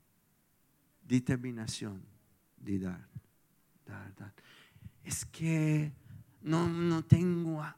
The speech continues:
algo en la casa como para invitar a personas a venir a mi casa". Es una excusa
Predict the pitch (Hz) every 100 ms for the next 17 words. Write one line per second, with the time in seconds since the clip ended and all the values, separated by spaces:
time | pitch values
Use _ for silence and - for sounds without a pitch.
0 | _ - 151 156 156 151 151 147 160 151
1 | - 156 151 139 147 139 151 147 147 143
2 | 143 - 135 - 151 143 139 143 123 135
3 | 143 147 135 131 139 131 143 139 - 117
4 | 107 - - _ _ _ _ _ _ _
5 | - 156 151 156 151 143 123 - - 135
6 | 147 143 - 151 143